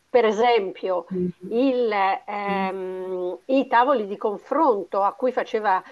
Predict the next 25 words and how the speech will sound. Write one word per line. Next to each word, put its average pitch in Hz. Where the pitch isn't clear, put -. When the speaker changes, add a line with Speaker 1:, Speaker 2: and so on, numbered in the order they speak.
Speaker 1:
eh, 196
riferimento 220
prima 240
la 180
dottoressa 196
Avezzani, 190
anche 247
quelli 320
erano 196
molto 233
importanti 254
e 214
purtroppo, 233
ehm, 190
non 247
hanno, 196
secondo 202
me, 214
raccolto, 202
eh, 190
dati 208
sufficienti 262
a 190
fare 262
un'analisi 247